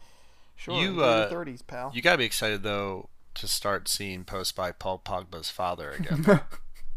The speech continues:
Speaker 1: Oh.
Speaker 2: Your favorite Twitter account.
Speaker 1: <laughs> I, I,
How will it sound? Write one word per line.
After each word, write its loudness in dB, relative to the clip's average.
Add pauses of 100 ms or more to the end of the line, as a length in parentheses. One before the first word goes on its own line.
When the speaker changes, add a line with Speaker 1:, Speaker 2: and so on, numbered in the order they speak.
(1120)
Speaker 1:
Oh. 0 (100)
Speaker 2:
Your -8
favorite -4
Twitter -6
account. -6 (140)
Speaker 1:
<laughs> -16
I, -2
I, 4